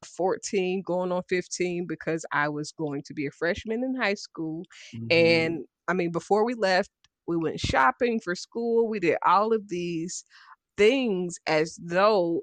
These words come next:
Speaker 1: everything was going to be well. But while I was gone, she took back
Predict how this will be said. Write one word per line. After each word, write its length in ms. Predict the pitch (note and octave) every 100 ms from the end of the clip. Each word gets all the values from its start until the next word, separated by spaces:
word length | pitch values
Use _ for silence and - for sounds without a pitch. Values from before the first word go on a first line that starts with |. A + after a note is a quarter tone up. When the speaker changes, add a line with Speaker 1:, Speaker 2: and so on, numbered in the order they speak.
| -
Speaker 1:
everything 600 | F3+ G3 G3 E3+ F3+ E3+
was 140 | D#3
going 300 | D#3 E3 E3 F3
to 100 | D#3+
be 160 | D3 C#3
well. 520 | D#3 A#3 G3+ D3+ D#3
But 300 | - D#3+ D3+ - _ - -
while 360 | E3 E3+ F#3+
I 80 | F#3
was 200 | E3+ E3+
gone, 500 | E3+ F3+ G#3 F#3 E3+
she 200 | - D#3
took 300 | - E3 C#3+
back 200 | D#3 C3+